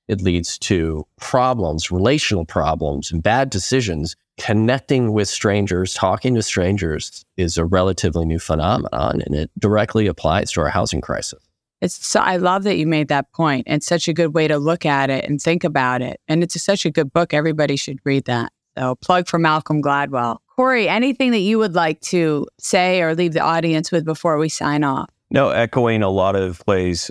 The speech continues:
Speaker 3: sentiments and, and, uh, also, you know, probably throwing in a, a shameless plug for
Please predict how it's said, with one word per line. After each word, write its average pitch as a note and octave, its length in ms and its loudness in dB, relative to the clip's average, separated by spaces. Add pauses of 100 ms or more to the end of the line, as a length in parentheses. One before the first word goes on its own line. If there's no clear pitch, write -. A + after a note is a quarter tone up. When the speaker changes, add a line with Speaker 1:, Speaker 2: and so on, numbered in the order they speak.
Speaker 3:
sentiments F2+ 640 0
and, F2+ 240 2
and, F2 220 0
uh, E2 260 0
also, F2 520 0
you F2 120 -2
know, E2 120 -2
probably F2 380 0
throwing F2 420 0
in E2+ 140 0
a, E2+ 80 -6 (120)
a F2+ 80 0
shameless G2+ 500 0
plug G2 380 -2
for F2+ 380 -2